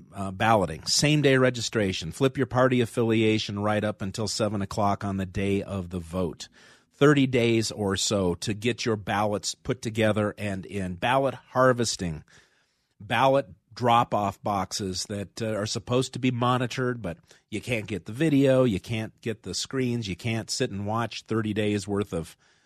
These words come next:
you know, drop-offs or twenty-one days, whatever the actual period for drop-offs is. I've got the calendar in front of me, but I didn't look. But to come together and say, "Oh, yes,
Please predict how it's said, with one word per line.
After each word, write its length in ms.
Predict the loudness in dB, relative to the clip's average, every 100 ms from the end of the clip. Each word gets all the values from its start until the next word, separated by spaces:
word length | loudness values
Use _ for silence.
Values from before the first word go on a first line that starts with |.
| _ _
you 100 | 0
know, 160 | 0 0
drop-offs 640 | 2 2 2 -2 -2 -2
or 200 | -4 -4
twenty-one 500 | -6 -8 -4 -2 -2
days, 280 | -2 0 0
whatever 260 | -2 -2 -2
the 140 | -2
actual 380 | -2 -4 -6 -10
period 480 | -8 -4 -2 -2 -4
for 120 | -8
drop-offs 640 | -4 -4 -4 -4 -4 -6
is. 280 | -6 -4 -4
I've 140 | -4
got 160 | -2 -4
the 60 | -6
calendar 460 | -6 -4 -2 -4
in 120 | -6
front 200 | -6 -6
of 60 | -4
me, 180 | -6 -8 _ _ _ _ _ _ -4
but 120 | -2
I 120 | 0
didn't 320 | 0 -2 -4
look. 260 | -6 -6 -8 -20 _ _ _ _ _ _ _ _ _ -20 -20 _ _ 0
But 120 | 0
to 80 | 0
come 240 | 0 2
together 440 | 4 4 4 2 0
and 280 | 0 2
say, 460 | 0 2 0 0 -4 -6
"Oh, 360 | -2 -2 -2 -8 _ _
yes, 500 | -10 -8 -6 -8 -10